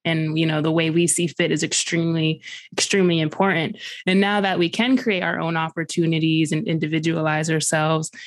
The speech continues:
it's very, very, very important to reclaim, establish, and voice our own narrative. Because, you know, colonization has painted this picture that we should hate ourselves. And, you know, the last thing we should really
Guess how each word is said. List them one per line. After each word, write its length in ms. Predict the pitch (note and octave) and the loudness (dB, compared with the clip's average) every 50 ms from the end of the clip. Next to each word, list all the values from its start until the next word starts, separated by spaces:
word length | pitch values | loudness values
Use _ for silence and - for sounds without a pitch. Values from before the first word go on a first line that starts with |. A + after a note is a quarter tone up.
| - - - | -20 -12 -6
it's 160 | - F3 D#3+ | -4 -4 -2
very, 320 | E3 D#3 E3 F3 F3+ F3+ F3 | 0 0 0 2 2 2 2
very, 260 | E3+ F3 E3+ E3+ E3+ | 2 0 0 0 0
very 520 | E3 E3 E3 E3+ E3+ E3 E3 D#3+ D#3+ D#3 | 0 0 0 0 0 0 0 0 0 0
important 680 | - D#3+ E3 D#3+ - F3 E3 E3 E3+ E3 D#3+ - - - - | -2 -2 -4 -4 -2 -2 -2 0 0 -2 -2 -4 -6 -6 -8
to 500 | - - E3+ D#3+ D#3+ D#3 D#3 D#3 D3+ D3+ | -4 0 0 2 2 2 2 2 0 0
reclaim, 880 | D#3+ D#3+ D#3+ D#3 - - F#3 F3 E3+ E3+ E3+ E3+ E3+ E3+ E3 E3+ F3 | 0 -2 -2 -2 -2 -2 -2 0 2 2 2 2 2 2 2 0 0
establish, 800 | D#3+ - - - - D#3+ D#3+ D#3+ D#3+ E3+ E3 D#3 D#3 - - - - | -2 -2 -2 -2 -2 -2 -2 -2 -2 -2 -2 -2 -2 -2 -4 -4 -4
and 500 | D#3+ D#3+ D#3 D#3 D#3 D3+ D3+ D#3+ G#3 - - | -2 -2 0 0 -2 -2 -4 -6 -8 -8 -4
voice 380 | D#3 E3+ G3 A3 A3 G#3 G#3+ - | 0 2 2 4 4 2 2 0
our 140 | E3+ E3+ | -2 0
own 240 | - F3+ E3 D#3+ E3 | 0 2 2 0 0
narrative. 460 | D#3 D#3 E3+ E3+ - - - - - - _ - - - - - - | -2 -2 -2 -2 -4 -4 -6 -8 -10 -12 _ -20 -20 -20 -20 -10 -4
Because, 520 | - F#3 - F3 E3+ E3 D#3+ D#3+ D#3+ F3 | -2 -2 0 0 0 0 0 -2 -2 0
you 80 | F3+ F#3 | 2 2
know, 160 | F3+ - - | 2 2 -2
colonization 1040 | - - G#3 G3+ G3 G3 F#3 F3+ - G3+ A3+ A#3 G#3+ - G#3 F#3+ F#3 F3+ F3 F3 E3+ - _ _ _ _ _ _ - | 0 0 2 2 2 2 2 2 2 2 2 2 2 2 2 2 2 2 0 0 -2 -4 _ _ _ _ _ _ -4
has 280 | F3 E3+ E3 E3 D#3+ | -2 -2 -2 -4 -4
painted 300 | - - G3+ G3+ F#3+ F3+ | -2 -2 0 0 2 0
this 120 | F3+ F3 - | 0 -2 -2
picture 320 | - A3+ A3+ A3 - G3 | -2 -2 -2 0 0 0
that 180 | F#3 F3+ F3 E3+ | 0 0 0 0
we 100 | F3+ F3+ | -2 -2
should 160 | - F3 E3 | -2 -4 -4
hate 240 | - F3 F#3+ G#3 G#3 | -2 -2 0 0 0
ourselves. 640 | G3 F#3+ F3+ - - E3 D#3+ D#3+ E3 F3 E3+ D#3+ | 0 -2 -2 -2 -2 -2 -2 -2 -2 -4 -4 -2
And, 180 | E3+ E3 D#3+ D#3+ | -2 -2 0 0
you 80 | E3 E3 | 0 0
know, 140 | E3 E3+ F3 | 0 -2 -2
the 80 | E3 | 0
last 300 | E3+ F3+ F3 F3 E3 - | 0 0 0 0 -2 -4
thing 160 | - F3+ E3+ E3+ | -6 -6 -4 -2
we 140 | F3 E3+ D#3+ | -2 -2 -2
should 420 | - - - F3 E3 E3 D#3+ D#3+ | -2 -2 0 0 0 -2 -2 -4
really 480 | D#3+ E3+ F3 E3+ E3 E3 E3 E3 D#3 | -2 -2 0 0 0 0 0 -2 -4